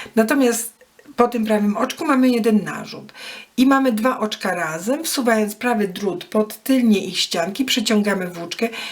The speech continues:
i robimy jedno oczko z tych dwóch, ale ono skłania się tutaj, ten warkoczyk, który powstał z tego, skłania się w lewą stronę. Następnie robicie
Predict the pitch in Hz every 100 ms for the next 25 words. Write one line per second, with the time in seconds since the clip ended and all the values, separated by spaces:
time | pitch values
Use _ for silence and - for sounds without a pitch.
0 | - 214 214 208 214 208 196 233 302 285
1 | 214 214 - 220 254 285 _ _ _ _
2 | _ _ _ _ - - 214 202 175 190
3 | 269 - - - - - 226 294 240 240
4 | - - 208 220 220 226 214 208 220 220
5 | 214 208 185 185 - 339 247 - 190 185
6 | 180 - 170 - - 165 - 190 262 311
7 | - - - - 240 254 226 226 202 175
8 | 180 180 185 180 - - 131 - - -
9 | - - 220 220 330 302 277 226 202 202
10 | 202 180